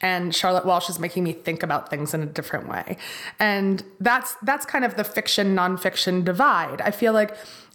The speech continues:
those women or, and men wouldn't pick up a nonfiction book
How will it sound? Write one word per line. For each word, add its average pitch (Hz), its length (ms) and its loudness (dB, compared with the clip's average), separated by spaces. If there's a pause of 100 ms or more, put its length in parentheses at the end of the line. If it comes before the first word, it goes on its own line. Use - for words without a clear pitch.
those 254 340 4
women 208 680 4 (180)
or, 208 160 2
and 233 180 4
men 175 300 2 (260)
wouldn't 269 400 4
pick 254 220 0
up 240 160 0
a 185 60 0
nonfiction 180 720 0
book - 340 -4